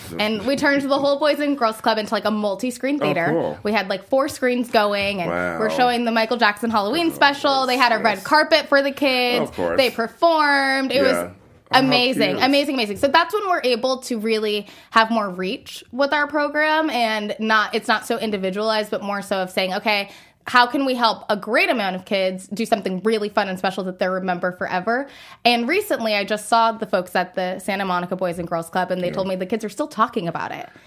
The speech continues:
Speaker 2: They're still talking about that event. It
Speaker 1: See?
Speaker 2: was so fun.
Speaker 1: See? Now, my question is for you and for the folks out there who are, who are tuning in and watching this,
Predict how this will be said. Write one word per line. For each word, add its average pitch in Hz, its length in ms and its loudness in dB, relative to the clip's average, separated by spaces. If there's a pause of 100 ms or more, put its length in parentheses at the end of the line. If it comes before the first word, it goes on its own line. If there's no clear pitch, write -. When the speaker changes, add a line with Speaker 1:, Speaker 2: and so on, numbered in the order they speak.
(160)
Speaker 2:
They're 226 80 -8
still 359 240 -2
talking 311 400 -2
about 277 160 0
that 269 160 0
event. 277 280 0
It - 20 -2
Speaker 1:
See? 262 80 0
Speaker 2:
was - 120 -4
so 294 260 -2
fun. 294 480 -2
Speaker 1:
See? 95 300 -6 (340)
Now, 156 220 6
my 143 120 6
question 196 440 0
is 180 120 -2
for - 160 -6
you 120 280 -2
and 110 160 -2
for 120 160 -2
the 113 60 -2
folks 117 320 -4
out 113 60 -10
there 110 100 -2
who 113 80 -2
are, 107 180 -2
who 101 120 -6
are 98 60 -4
tuning 120 380 -6
in 104 100 0
and 101 120 0
watching 95 320 -2
this, 98 240 -4